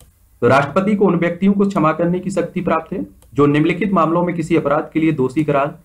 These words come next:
दिए गए हों। संघीय विधि के विरुद्ध किसी अपराध के संदर्भ में दिए गए दंड में, सैन्य न्यायालय द्वारा दिए गए दंड में, यदि मृत्युदंड की सजा दी गई है तो इस मामले में। ये भी कई बार पूछ लेता है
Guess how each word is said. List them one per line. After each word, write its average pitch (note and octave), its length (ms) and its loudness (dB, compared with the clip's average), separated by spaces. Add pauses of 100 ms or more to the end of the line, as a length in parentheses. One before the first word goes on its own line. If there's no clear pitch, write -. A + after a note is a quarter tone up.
(180)
दिए B2+ 200 2
गए G2+ 120 2
हों। G2+ 140 -2 (380)
संघीय D3+ 420 2
विधि F#3 240 0
के F#3+ 120 -2
विरुद्ध D#3+ 300 0
किसी D#3 260 0
अपराध C3+ 360 0
के D#3 60 -4
संदर्भ D3+ 300 0
में D3 300 -2
दिए C#3+ 200 0
गए D3 180 2
दंड C#3 460 -2
में, E3+ 220 -4 (320)
सैन्य D#3 360 0
न्यायालय E3 300 2
द्वारा D#3+ 260 0
दिए D3+ 260 2
गए D#3 200 2
दंड C#3+ 460 -2
में, E3+ 220 -6 (320)
यदि C3 320 2
मृत्युदंड D#3 520 0
की F3 80 -4
सजा B2+ 260 -2
दी A#2+ 120 -4
गई B2 180 -2
है D3+ 200 -6 (260)
तो - 100 -6
इस C3+ 180 -2
मामले G#2 300 0
में। G2 200 -4 (380)
ये A#2 120 0
भी D#3+ 120 0
कई D#3 200 0
बार D3+ 180 0
पूछ C3+ 260 -6
लेता G2+ 240 -4
है G2+ 160 -6